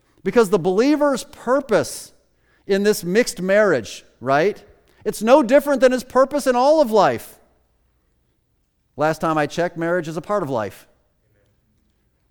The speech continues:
God's purpose for you, Christian, is ministry.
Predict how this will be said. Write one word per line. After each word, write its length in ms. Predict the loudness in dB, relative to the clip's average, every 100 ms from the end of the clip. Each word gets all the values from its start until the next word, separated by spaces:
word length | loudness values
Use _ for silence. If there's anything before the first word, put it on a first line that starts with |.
| _
God's 300 | 4 4 2
purpose 500 | 0 0 2 -2 -4
for 180 | -4 0
you, 200 | 0 0
Christian, 600 | -2 -6 -4 -6 -6 -8 -12 _ _ _ _ -14
is 180 | -10
ministry. 720 | -8 -6 -6 -8 -12 -14 -14